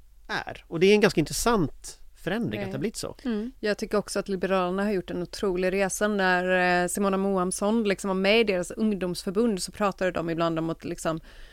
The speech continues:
Speaker 2: eh, det skulle vara okej med nekrofili och nu är man emot, liksom, eh, strypsex. Det är intressanta sakpolitiska frågor man väljer i
Speaker 3: Ja.
Speaker 2: det där
Speaker 1: Just det, den
Speaker 2: partiet.
Speaker 1: debatten har jag missat.
Speaker 2: <laughs> Ja,
Speaker 1: Men,
Speaker 3: <laughs> Ja,
Speaker 1: men däremot
Speaker 3: verkligen.
Speaker 1: kommer jag ihåg att Centerpartiet ju ett tag var för månggifte.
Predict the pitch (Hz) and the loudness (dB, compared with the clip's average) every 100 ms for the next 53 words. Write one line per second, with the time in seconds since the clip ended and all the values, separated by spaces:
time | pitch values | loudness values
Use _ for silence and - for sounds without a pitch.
0 | - - - - 208 196 185 185 - 190 | -20 -20 -12 0 4 6 6 4 2 0
1 | 226 190 185 - 247 240 185 185 185 208 | 2 4 2 4 6 6 4 0 0 -2
2 | 190 208 220 254 190 - 170 180 190 202 | -2 2 6 6 6 2 2 4 4 4
3 | 202 185 185 185 185 190 202 202 - 185 | 4 2 0 0 -2 0 -2 -4 -6 -6
4 | 175 - 175 170 170 165 170 - - 247 | -4 -4 -2 -2 -2 -4 -4 -4 0 2
5 | 202 - - 254 - - - - - 190 | 0 -2 -2 -2 -2 -6 -6 -6 -2 0
6 | 190 190 190 - 117 - - - 226 220 | 4 4 2 0 -14 -16 -18 -2 0 2
7 | 220 - 240 190 180 - 214 233 226 214 | 2 6 6 6 2 2 4 2 2 0
8 | 190 - 180 - 185 262 247 202 214 269 | 0 -2 -8 -4 -2 4 6 10 12 12
9 | 208 269 202 240 208 208 254 226 220 240 | 12 8 10 10 8 6 6 6 4 4
10 | 262 247 185 202 165 196 160 208 285 - | 6 6 4 2 -6 -4 2 4 2 -4
11 | 131 127 131 147 - - 294 285 233 226 | -10 -10 -8 -8 -8 6 8 8 10 8
12 | 208 277 294 262 247 269 269 247 262 233 | 10 10 12 10 10 12 12 8 4 0
13 | 240 208 196 165 156 - 202 147 - 160 | -2 -2 -2 -2 -4 -6 -10 -10 -12 -16
14 | 156 339 - 220 - 151 131 131 127 139 | -10 -10 -8 -10 -8 -10 -10 -12 -10 -6
15 | 165 127 120 285 - - | -6 -8 -10 -12 -14 -20